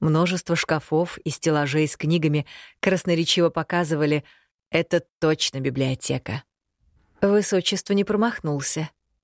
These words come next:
хмыкнула молодая женщина про себя. "Приятно без хождений по бесконечным коридорам и лестницам оказываться там, куда собирался. Неужели когда-нибудь я тоже так научусь?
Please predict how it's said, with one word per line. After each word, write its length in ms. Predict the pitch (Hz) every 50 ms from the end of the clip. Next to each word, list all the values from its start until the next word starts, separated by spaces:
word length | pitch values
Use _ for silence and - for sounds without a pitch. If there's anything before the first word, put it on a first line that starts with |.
| _ _ _ _
хмыкнула 560 | - - - 175 170 151 - - 143 143 151
молодая 400 | 147 147 147 147 139 139 147 147
женщина 480 | 147 143 151 147 139 - - 151 147 135
про 100 | - -
себя. 400 | 143 - - 151 135 147 139 139 - _ _ _ _ _ _ - - _ _ _ _
"Приятно 540 | - 240 247 240 240 254 226 - - 147 147
без 160 | 147 143 -
хождений 440 | - 165 160 143 147 165 160 160 151
по 100 | - 147
бесконечным 600 | 143 147 - - 156 156 156 - - - 156 143
коридорам 540 | - 165 156 160 151 156 151 156 151 151
и 20 | 151
лестницам 580 | 156 180 196 - - 151 139 - - 147 139 - - - - - _
оказываться 580 | - 226 - 254 240 196 196 202 196 - - 175
там, 320 | - _ - 170 196 208
куда 240 | - - - - 151
собирался. 800 | - - 165 151 180 185 180 151 131 131 - - - 147 139 - _ _ _ _ _ _ - - - - - - - - - - -
Неужели 380 | 208 202 190 175 214 214 196
когда-нибудь 680 | 190 196 180 165 165 190 196 185 170 147 151 - - 160
я 100 | 165 160
тоже 380 | - _ - 208 202 165 147
так 180 | 135 151 139 -
научусь? 680 | 147 143 147 147 - - - 143 139 - - - -